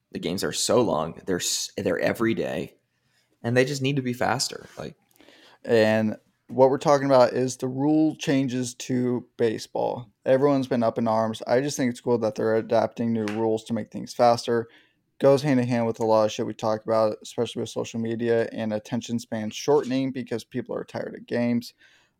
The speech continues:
Speaker 2: Um, and there's, again, a lot of talking heads are in favor, some are against it, but the data shows that it's not making the game any worse. So spring training twenty twenty-two versus twenty twenty-three, the games are thirty minutes quicker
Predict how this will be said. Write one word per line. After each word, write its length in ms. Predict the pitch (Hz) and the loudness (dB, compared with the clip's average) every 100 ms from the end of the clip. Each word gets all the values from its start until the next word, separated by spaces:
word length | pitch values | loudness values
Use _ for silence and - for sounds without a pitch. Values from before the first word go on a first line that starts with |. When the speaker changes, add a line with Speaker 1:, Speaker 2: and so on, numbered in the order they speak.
| - | -6
Speaker 2:
Um, 360 | 60 58 - _ _ - | -4 -4 -8 _ _ -4
and 420 | 165 170 139 127 - _ _ _ _ _ | 0 4 4 2 -4 _ _ _ _ _
there's, 760 | 123 139 139 139 123 - - - | -2 4 4 4 0 -4 -4 -6
again, 360 | - 127 117 110 | -2 0 0 0
a 60 | - | 0
lot 280 | 127 143 151 | 4 6 6
of 140 | 143 | 4
talking 380 | - 127 123 139 | 4 2 2 -2
heads 380 | 143 139 143 - | -2 -2 -4 -8
are 240 | - 117 - | -4 -4 -4
in 120 | - 135 | -8 -2
favor, 400 | 147 135 135 139 | 0 0 0 -4
some 200 | - 139 | -2 0
are 100 | 123 | 0
against 360 | 117 113 117 | -2 -4 -2
it, 180 | 156 151 | -2 0
but 120 | 123 | 0
the 100 | 113 | 0
data 360 | 113 123 143 151 | 0 2 2 0
shows 380 | - 117 120 110 | 2 4 4 2
that 180 | 113 110 | 0 0
it's 220 | 110 - | -2 -4
not 300 | 110 107 117 | -2 0 -2
making 240 | 113 117 120 | -4 -6 -8
the 80 | |
game 300 | 113 113 117 | -8 -6 -4
any 180 | 110 110 | -4 -4
worse. 440 | - 113 120 143 - | -4 -2 -2 -4 -16
So 520 | - - 123 110 107 104 | -16 -2 4 4 4 -4
spring 500 | - - - 131 147 | -14 -16 -2 -2 0
training 480 | 131 135 120 120 120 - | -2 -2 0 2 0 -2
twenty 240 | 131 123 | -2 -2
twenty-two 500 | 120 120 110 123 120 | -2 -4 -4 -4 -4
versus 280 | 110 107 110 | -6 -8 -12
twenty 280 | - 117 117 | -6 -4 -4
twenty-three, 640 | - 117 113 117 117 135 _ - - - _ - | -6 -10 -8 -2 -2 -2 _ -20 -20 -20 _ -6
the 80 | |
games 400 | 120 123 117 113 | -2 2 2 0
are 220 | 113 110 107 _ | 0 -2 -4 _
thirty 280 | 135 139 147 | 0 2 4
minutes 300 | 151 156 156 | 4 2 0
quicker 580 | - 120 117 120 131 | 2 2 4 0 0